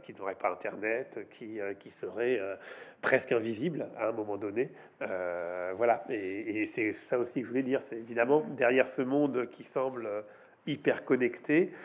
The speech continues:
euh, eh bien, euh, ouais, voilà, est-ce que tout le monde va la, va l'accepter ? Il y a forcément, euh, des, des gens qui sont entre les mailles du filet et qu'on ne voit plus, mais qui, euh,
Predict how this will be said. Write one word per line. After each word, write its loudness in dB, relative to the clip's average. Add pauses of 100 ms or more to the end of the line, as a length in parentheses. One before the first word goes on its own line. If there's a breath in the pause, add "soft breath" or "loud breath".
(280 loud breath)
euh, -2 (300)
eh -2
bien, 6
euh, 0 (300)
ouais, -12 (100)
voilà, -2
est-ce -2
que -2
tout -8
le -6
monde -2
va -2
la, -4
va -2
l'accepter ? -4
Il 2
y 0
a -8
forcément, -2 (340 loud breath)
euh, -8 (440)
des, -4
des -4
gens 2
qui -10
sont -4
entre -2
les -2
mailles -2
du -10
filet -2
et -4
qu'on -8
ne -12
voit 2
plus, 0
mais -6
qui, -14
euh, -6